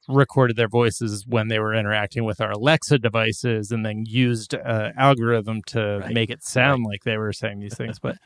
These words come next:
Speaker 2: <laughs>
Speaker 1: yeah, so they are claiming, Amazon's claiming that the cameras have reduced accidents by forty-eight percent.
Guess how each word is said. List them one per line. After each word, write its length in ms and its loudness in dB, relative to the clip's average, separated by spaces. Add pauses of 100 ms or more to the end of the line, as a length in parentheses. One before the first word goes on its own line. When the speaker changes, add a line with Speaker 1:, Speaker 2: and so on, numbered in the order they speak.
(140)
Speaker 2:
<laughs> 240 -20
Speaker 1:
yeah, 300 8
so 400 8
they 260 8
are 240 8
claiming, 480 0
Amazon's 460 4
claiming 800 -2
that 280 0
the 360 4
cameras 400 0
have 140 0
reduced 380 -2
accidents 480 -4
by 160 -4
forty-eight 580 -2
percent. 540 -8